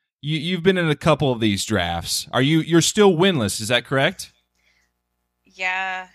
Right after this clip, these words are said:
Speaker 2: yeah, that's true. But I'm number one tonight, so,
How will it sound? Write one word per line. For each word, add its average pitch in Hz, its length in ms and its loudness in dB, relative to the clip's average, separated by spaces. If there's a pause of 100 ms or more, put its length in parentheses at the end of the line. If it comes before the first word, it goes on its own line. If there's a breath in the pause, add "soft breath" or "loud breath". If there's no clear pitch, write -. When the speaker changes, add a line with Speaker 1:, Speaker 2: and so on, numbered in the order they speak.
Speaker 2:
yeah, 151 360 -6 (100)
that's - 360 -18
true. 156 360 -12
But 208 340 2 (460)
I'm 269 100 -2
number 330 300 -8
one 339 180 -4
tonight, 147 360 -12
so, 175 520 -2